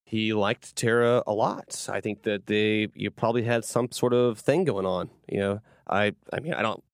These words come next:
I don't just think that. I, I, I basically know that at this point from,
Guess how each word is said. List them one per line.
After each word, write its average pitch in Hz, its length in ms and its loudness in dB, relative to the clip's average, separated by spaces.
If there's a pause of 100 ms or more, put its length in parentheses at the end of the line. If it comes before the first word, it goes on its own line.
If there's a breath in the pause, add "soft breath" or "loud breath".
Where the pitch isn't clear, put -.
(140)
I 101 80 -2
don't - 180 -6
just - 220 -6
think 165 220 0
that. 90 280 0
I, 98 200 0
I, 98 200 -2 (540 soft breath)
I 101 160 0 (340)
basically 110 340 0
know 110 180 2
that 101 240 -2
at 87 100 -6
this 101 140 -4
point 101 340 -2
from, 95 380 -4